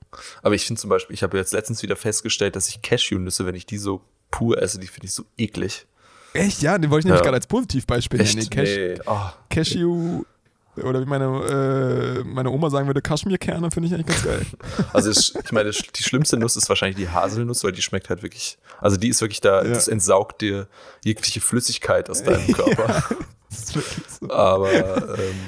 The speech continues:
Speaker 2: Ja.
Speaker 1: nee,
Speaker 2: Nee.
Speaker 1: Walnüsse finde ich eigentlich gar nicht
Speaker 2: <laughs>
Speaker 1: schlecht. So, okay, ich mache jetzt mal noch
Speaker 2: Ja.
Speaker 1: eine.
Speaker 2: Ja, genau,
Speaker 1: Eine.
Speaker 2: letzte, aber nochmal, äh, also zu der Frage, äh, ich würd sagen, also ganz, ganz ehrlich, ist, ist bestimmt nicht gesund, äh, ist auf jeden Fall nicht zu viel, ist ungesund,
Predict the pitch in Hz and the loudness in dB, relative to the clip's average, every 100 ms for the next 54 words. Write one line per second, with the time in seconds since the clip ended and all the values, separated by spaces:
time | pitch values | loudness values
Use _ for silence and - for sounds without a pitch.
0 | 95 156 135 135 - - - _ _ _ | -6 0 0 0 -4 -14 -16 _ _ _
1 | _ _ _ _ _ _ _ _ _ _ | _ _ _ _ _ _ _ _ _ _
2 | _ _ - 92 92 123 117 123 _ _ | _ _ -2 4 4 4 2 -2 _ _
3 | - - - 92 110 113 104 107 165 - | -20 -12 0 2 2 0 -6 -2 0 0
4 | - 190 - - 87 - - - _ - | 0 -2 0 -2 -4 -6 -16 -20 _ 0
5 | 107 95 - 95 82 95 95 107 98 92 | 4 4 2 -2 2 2 2 2 0 0
6 | 98 107 117 120 127 _ _ - - - | 0 0 -2 -4 -8 _ _ -20 -18 -2
7 | 147 139 131 131 - - 151 147 147 156 | 2 4 4 6 6 6 4 2 2 2
8 | 156 147 151 147 143 147 123 - 135 131 | 2 2 0 2 2 0 -2 -2 0 2
9 | 127 131 123 - - - - 123 110 - | 2 2 0 -6 -20 -10 -2 2 2 -2
10 | 127 113 - 117 113 110 113 127 113 104 | -6 -6 -4 -4 -4 -4 -4 -4 -6 -8
11 | - - 143 - 165 - 196 - 175 - | -12 -4 -4 -4 -10 -4 -4 -2 -6 -8
12 | - 190 190 139 131 113 127 135 - 127 | -8 -4 0 0 0 0 0 0 0 0
13 | 120 - 170 113 120 156 139 127 - - | 0 -2 0 0 2 2 2 0 -2 -2
14 | 220 180 113 143 175 175 156 160 | 2 2 2 0 0 0 2 2